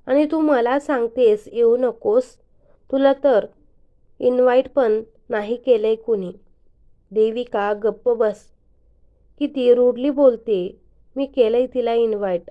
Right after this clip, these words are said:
आणि ती नसेल तर मी पण नाही येत. जा तूच."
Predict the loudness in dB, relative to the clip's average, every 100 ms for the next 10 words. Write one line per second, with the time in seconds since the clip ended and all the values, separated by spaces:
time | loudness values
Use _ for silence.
0 | -20 -8 -4 -4 -4 -2 -2 0 -2 0
1 | -2 -2 -2 -4 -2 -2 -2 -6 -6 -4
2 | -4 -4 -12 _ -20 -8 -6 -4 -6 -8
3 | -10